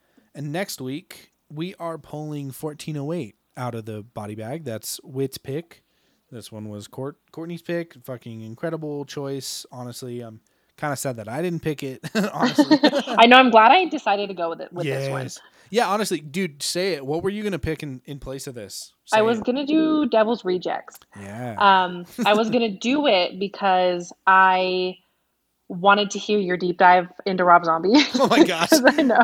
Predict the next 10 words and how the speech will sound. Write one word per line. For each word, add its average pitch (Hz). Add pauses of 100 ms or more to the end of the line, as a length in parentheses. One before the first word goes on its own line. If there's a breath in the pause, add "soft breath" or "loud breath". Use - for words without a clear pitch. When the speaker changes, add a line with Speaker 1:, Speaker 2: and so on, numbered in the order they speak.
Speaker 1:
It'll 240
happen 220
eventually, 165
so. 151
Speaker 2:
<laughs> -
It 208
will. 202
It 202
will. 180 (340 loud breath)
Um, 185